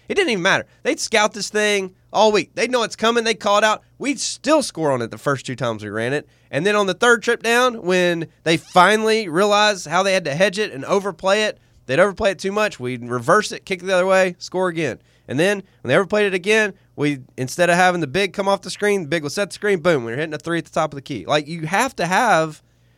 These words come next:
Josh Heupel does that in the football field. We have, like, forty games to play in the basketball season. Why can't we run something new?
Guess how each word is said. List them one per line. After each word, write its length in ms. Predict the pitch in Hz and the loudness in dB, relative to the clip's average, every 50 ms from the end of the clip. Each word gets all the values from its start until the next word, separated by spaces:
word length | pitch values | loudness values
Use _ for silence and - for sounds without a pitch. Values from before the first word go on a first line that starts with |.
| _ _ _ _ _ _ _ _ - | _ _ _ _ _ _ _ _ -2
Josh 200 | 214 233 - - | -2 -2 0 2
Heupel 280 | 208 277 - - 202 | 2 2 2 2 0
does 160 | 196 202 190 | 0 0 0
that 80 | 185 208 | -2 -4
in 60 | 185 | -4
the 60 | 170 | -6
football 320 | 165 277 320 - 240 175 139 | -6 -8 -6 -4 -4 -4 -4
field. 380 | - - 175 202 254 277 269 - _ _ _ _ _ _ _ _ _ _ _ _ _ _ _ _ - | -4 -4 -2 -2 -2 -2 -4 -10 _ _ _ _ _ _ _ _ _ _ _ _ _ _ _ _ -8
We 60 | 339 | -6
have, 80 | 359 | -6
like, 120 | 349 330 - | -6 -6 -8
forty 420 | - - - 320 359 392 381 370 302 | -12 -8 -4 0 2 2 2 2 0
games 380 | 294 294 311 330 330 294 214 | 0 0 0 0 0 -2 -4
to 80 | 190 156 | -6 -6
play 180 | 151 160 156 | -4 -2 -2
in 60 | 151 147 | -2 -2
the 40 | |
basketball 400 | 147 170 180 185 - - 143 123 113 | -4 -4 -4 -6 -6 -6 -6 -6 -6
season. 280 | - 131 120 107 117 | -6 -8 -8 -8 -6
Why 140 | 135 180 285 294 | -4 -4 -6 -4
can't 240 | - 320 277 233 | -4 -6 -6 -4
we 120 | 208 233 226 | -4 -4 -2
run 280 | 196 208 214 208 180 | -2 0 0 -2 -2
something 600 | 143 - - - 247 262 285 285 - 202 175 165 165 | -6 -8 -4 -2 0 0 0 -2 -6 -8 -6 -4 -4
new? 320 | 185 185 160 117 85 - | -2 -2 -2 -4 -6 -10